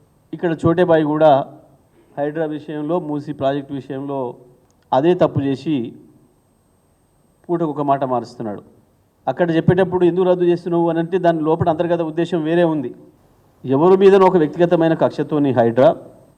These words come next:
లేదా తనకు దా-, తాబేదారులైన ఒకరిద్దరు కాంట్రాక్టర్ల కొరకు వాళ్ళ నుంచి కోట్ల రూపాయలు కొల్లగొట్టి, ఢిల్లీకి కప్పం కట్టి తన పదవి నిలబెట్టుకోవడం కొరకు మూసీ ప్రాజెక్టును ముందుకు తెచ్చిండు రేవంత్ రెడ్డి గారు.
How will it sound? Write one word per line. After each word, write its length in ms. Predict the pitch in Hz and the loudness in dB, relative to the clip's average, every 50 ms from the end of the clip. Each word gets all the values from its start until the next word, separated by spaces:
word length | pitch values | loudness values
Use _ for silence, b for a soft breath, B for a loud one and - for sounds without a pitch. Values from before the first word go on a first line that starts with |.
| _ _ _ _ _ - | _ _ _ _ _ -8
లేదా 260 | 143 151 170 190 214 190 | -4 0 2 2 2 2
తనకు 240 | - 175 175 180 | 2 4 4 4
దా-, 320 | 165 156 156 180 180 180 185 | 6 8 8 8 8 6 4
తాబేదారులైన 720 | 180 151 165 175 190 202 190 190 185 185 180 185 185 175 | 4 6 6 6 6 6 4 6 4 4 4 4 4 4
ఒకరిద్దరు 400 | 165 170 185 165 165 160 160 151 | 2 2 2 0 0 0 0 0
కాంట్రాక్టర్ల 540 | - 160 156 156 - 170 170 170 175 165 165 | 0 -2 0 0 0 0 0 0 -2 -4 -4
కొరకు 340 | 156 165 156 151 - 202 | -2 -2 -4 -2 -2 0
వాళ్ళ 240 | 180 156 156 156 160 | 2 4 4 4 4
నుంచి 340 | 160 160 170 175 170 220 208 160 113 - - - - - - - _ _ _ _ _ _ _ _ _ _ _ _ _ _ _ _ _ _ _ - | 2 0 0 -2 0 0 0 0 0 -2 -8 -16 -20 -20 -20 -20 _ _ _ _ _ _ _ _ _ _ _ _ _ _ _ _ _ _ _ -4
కోట్ల 280 | - 196 220 208 214 208 | 0 0 2 2 2 0
రూపాయలు 360 | 190 185 180 190 175 175 170 | 2 2 2 4 2 2 2
కొల్లగొట్టి, 800 | 170 - 156 151 170 165 160 160 151 160 160 156 147 135 139 - - - - - _ _ _ _ _ _ _ _ - 135 | 0 -2 0 0 2 2 2 0 0 0 0 0 0 0 -4 -8 -12 -20 -20 -20 _ _ _ _ _ _ _ _ -10 -6
ఢిల్లీకి 340 | 139 151 175 180 170 170 175 | -4 -2 0 0 -2 -2 -2
కప్పం 340 | - 175 175 - 180 165 160 | 0 0 2 2 2 2 2
కట్టి 240 | 156 147 147 156 | 0 0 -2 -4
తన 140 | 143 143 143 | -6 -6 -6
పదవి 260 | 139 139 139 139 143 | -4 -4 -4 -2 -2
నిలబెట్టుకోవడం 580 | 143 135 131 143 156 147 147 - 147 139 135 127 | -2 -2 -2 -4 -4 -6 -6 -6 -6 -6 -6 -6
కొరకు 520 | 127 131 131 123 - 135 131 120 113 101 - - - _ _ _ _ _ - | -8 -10 -10 -10 -8 -6 -6 -6 -6 -8 -12 -18 -20 _ _ _ _ _ -12
మూసీ 300 | 151 156 165 165 165 151 | -8 -6 -4 -4 -4 -6
ప్రాజెక్టును 500 | 135 131 139 127 123 123 117 - 131 127 | -6 -2 -2 -2 -2 -4 -8 -8 -8 -8
ముందుకు 220 | 120 123 123 127 123 | -6 -6 -6 -6 -6
తెచ్చిండు 460 | 120 117 120 - 123 117 117 117 110 101 113 131 - - - _ _ _ _ _ _ _ _ _ _ _ _ _ _ _ _ - | -6 -8 -8 -8 -8 -6 -6 -6 -6 -6 -8 -12 -18 -20 -20 _ _ _ _ _ _ _ _ _ _ _ _ _ _ _ _ -6
రేవంత్ 280 | 123 120 113 110 101 104 | -4 -2 -2 -2 -4 -8
రెడ్డి 180 | 98 92 90 90 | -10 -10 -10 -10
గారు. 180 | 90 85 87 | -12 -12 -14